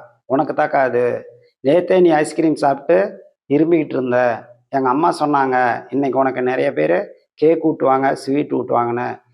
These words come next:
இதெல்லாம் சாப்பிட்டா உனக்கு இருமல் அதிகமாகும் இல்லையா, அதுக்காக தாக்கா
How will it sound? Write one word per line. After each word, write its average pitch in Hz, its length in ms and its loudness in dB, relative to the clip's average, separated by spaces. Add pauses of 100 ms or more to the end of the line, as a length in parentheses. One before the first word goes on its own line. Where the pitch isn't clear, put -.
(160)
இதெல்லாம் 165 340 2
சாப்பிட்டா 156 800 0
உனக்கு 127 600 0
இருமல் 165 300 2
அதிகமாகும் 143 580 0
இல்லையா, 123 540 -2 (360)
அதுக்காக 151 380 2
தாக்கா 135 540 0